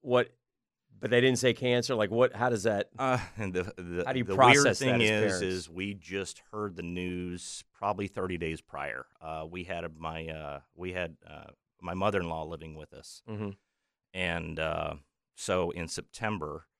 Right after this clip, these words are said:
Speaker 2: she was diagnosed with, uh, uh, lymphoma,
Speaker 1: Mm-hmm.
Speaker 2: and, uh, and, uh, she ended up with a mass on her brain.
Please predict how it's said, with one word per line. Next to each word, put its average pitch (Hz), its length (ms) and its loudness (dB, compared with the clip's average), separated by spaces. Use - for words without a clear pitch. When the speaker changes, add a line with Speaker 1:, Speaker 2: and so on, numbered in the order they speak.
Speaker 2:
she - 180 -6
was 90 200 -4
diagnosed 80 720 -8
with, 80 260 -12
uh, 73 280 -12
uh, 78 200 -14
lymphoma, 92 600 -6
Speaker 1:
Mm-hmm. 98 600 -12
Speaker 2:
and, 80 400 -4
uh, 78 360 -6
and, 80 380 -14
uh, 76 280 -16
she - 240 -8
ended 95 160 -2
up 92 100 -2
with 82 120 -10
a 78 40 -8
mass 85 400 -6
on 71 80 -14
her 69 100 -16
brain. 67 360 -16